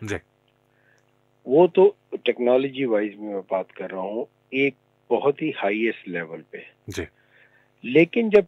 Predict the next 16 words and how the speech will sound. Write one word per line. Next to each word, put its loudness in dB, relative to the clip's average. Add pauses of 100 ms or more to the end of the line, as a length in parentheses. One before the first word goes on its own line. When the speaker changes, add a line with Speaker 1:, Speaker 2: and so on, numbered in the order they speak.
Speaker 2:
चाइना 4
के -2
पास 4 (100)
ये -2
मिलिट्री -4
माइट -2 (120)
नहीं -8
था, -10 (140)
जब -6 (120)
चाइना 0
के -4
पास -4 (100)
ये -6
टेक्नोलॉजीज -12
नहीं -16
थी, -20